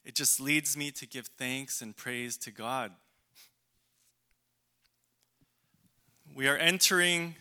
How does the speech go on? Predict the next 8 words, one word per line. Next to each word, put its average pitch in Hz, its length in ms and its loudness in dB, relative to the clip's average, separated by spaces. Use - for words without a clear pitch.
twenty 147 360 -4
twenty, 147 520 0
a 107 100 -10
new 127 280 2
year, 143 600 2
a 107 80 -18
new 127 220 -2
decade. 151 560 4